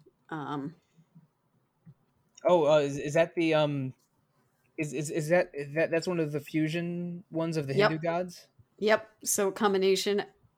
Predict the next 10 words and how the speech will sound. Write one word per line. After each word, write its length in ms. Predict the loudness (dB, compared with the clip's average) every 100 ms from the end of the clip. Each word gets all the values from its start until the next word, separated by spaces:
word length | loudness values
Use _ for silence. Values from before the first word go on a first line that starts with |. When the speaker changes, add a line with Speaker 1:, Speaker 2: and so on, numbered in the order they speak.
| _ _ _ _ _ -8
Speaker 1:
essentially, 440 | -4 -2 -2 -6
of 120 | -6
Shiva 420 | -8 -4 0 2 0
and 160 | -2
Parvati. 520 | -2 -4 -4 -10 -14 _ -20 -16 -14 -16 _ _
Um, 260 | -6 -4 -2
Speaker 2:
Right. 240 | -2 -4 -12
Speaker 1:
so 160 | -6 -4
a 40 |
union, 400 | -2 0 2 0